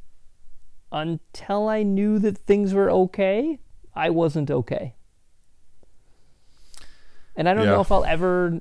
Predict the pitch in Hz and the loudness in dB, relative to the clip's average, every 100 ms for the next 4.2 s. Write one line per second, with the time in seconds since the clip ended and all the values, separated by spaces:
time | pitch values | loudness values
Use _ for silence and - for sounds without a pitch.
0 | - 180 208 196 208 - 170 180 170 156 | 0 0 0 0 0 2 0 2 0 -2
1 | 160 127 131 117 - 131 - - - - | -2 -2 -2 -2 -4 -6 -6 -8 -16 -20
2 | - - - 160 185 180 170 165 123 143 | -20 -20 -10 -2 0 2 2 2 0 -2
3 | 151 - 139 139 - - - - - - | -2 -4 -6 -6 -8 -8 -8 -8 -8 -10
4 | - | -10